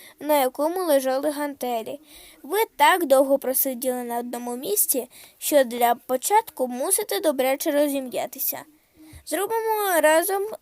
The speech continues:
зарядку, а тоді у щось пограємо». Друзі р-, зраділи і почали робити зарядку. «Раз, два, три,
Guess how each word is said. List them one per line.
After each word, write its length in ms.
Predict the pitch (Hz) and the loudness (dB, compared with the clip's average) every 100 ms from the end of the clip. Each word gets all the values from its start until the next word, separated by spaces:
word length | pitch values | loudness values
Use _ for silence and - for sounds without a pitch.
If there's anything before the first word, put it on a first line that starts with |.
| - | -6
зарядку, 680 | 302 349 392 359 277 - | -2 0 4 4 4 0
а 100 | 254 | -4
тоді 560 | 247 254 240 302 392 415 - | -4 -8 -4 -2 0 -2 -4
у 100 | 277 | -8
щось 220 | - 277 - | -8 -8 -4
пограємо». 680 | 381 392 480 480 294 147 254 _ _ - - - - - - | -4 0 0 0 -2 -10 -18 _ _ -20 -20 -20 -20 -20 -14
Друзі 340 | 247 381 381 | -4 -2 0
р-, 280 | 285 294 254 | 0 0 -2
зраділи 540 | 247 277 262 247 370 339 | -4 -2 -2 -4 -6 -6
і 40 | |
почали 460 | 285 262 294 269 330 | -6 -8 -6 -6 -4
робити 400 | 311 254 - 320 | -4 -4 -6 -4
зарядку. 560 | 269 240 208 - - - - - - | -2 -2 -4 -8 -18 -18 -20 -20 -10
«Раз, 680 | 254 269 381 339 262 - - - | -6 -2 0 0 2 2 0 -4
два, 500 | 269 294 339 349 254 _ _ _ _ - | -10 -2 2 2 0 _ _ _ _ -10
три, 320 | 339 311 | -6 -4